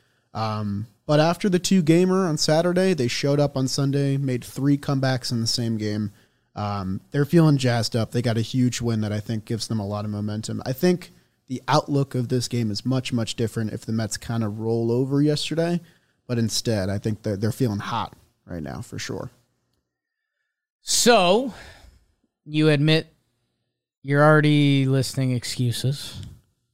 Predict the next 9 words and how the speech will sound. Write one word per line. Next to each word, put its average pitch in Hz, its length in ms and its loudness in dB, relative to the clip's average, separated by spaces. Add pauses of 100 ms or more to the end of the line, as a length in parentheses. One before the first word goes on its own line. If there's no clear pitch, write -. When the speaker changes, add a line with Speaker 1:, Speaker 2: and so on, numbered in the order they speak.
(360)
Speaker 1:
I - 40 -14
guess - 200 -8
so. - 120 -8
Speaker 2:
The 120 60 -4
Mets 117 280 -4
are 117 60 -8
tired. 120 600 0 (720)
They're 113 120 -14
scared. 139 640 2